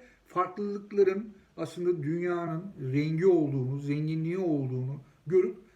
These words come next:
saygı göstermek gerektiğini bir kez daha, e, vurgulayacağız bu ünitede. Önce ülkelerle başladığımızda dünya üzerinde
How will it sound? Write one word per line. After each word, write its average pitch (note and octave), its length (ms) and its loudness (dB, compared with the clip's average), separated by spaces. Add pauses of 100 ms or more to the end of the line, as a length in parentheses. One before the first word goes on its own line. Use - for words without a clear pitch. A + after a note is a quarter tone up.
saygı E3+ 480 -2
göstermek D3+ 580 0
gerektiğini C3+ 440 -4
bir D4 140 0
kez D3+ 260 0
daha, D3+ 340 -2 (380)
e, D3+ 340 -4
vurgulayacağız E3 960 0
bu B2 60 0
ünitede. A#2+ 520 -4 (360)
Önce A#3 200 -2
ülkelerle A#3+ 840 0
başladığımızda A3 800 -4
dünya G#3+ 440 2
üzerinde G3 640 0